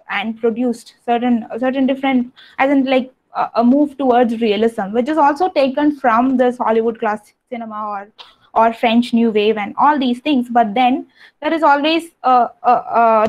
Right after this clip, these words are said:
tendency to make films, like, to look like real, or, or, or, uh,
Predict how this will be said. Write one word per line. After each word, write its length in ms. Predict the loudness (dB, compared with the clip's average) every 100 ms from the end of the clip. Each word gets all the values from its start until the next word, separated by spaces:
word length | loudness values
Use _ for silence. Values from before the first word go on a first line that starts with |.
| 0
tendency 600 | 2 2 2 0 -2 -4
to 140 | -4
make 340 | -2 -2 -6 _
films, 480 | -2 0 0 -4 -4
like, 280 | -6 -6 _ _ _ _ -14
to 260 | -12 -12 _ _
look 280 | -2 -2 0
like 420 | 0 2 2 -4 -20 _ _
real, 340 | -6 -2 0 -2
or, 380 | -4 -2 -4 -4
or, 300 | -4 -6 -6
or, 320 | -6 -6 -10 _
uh, 260 | -8 -6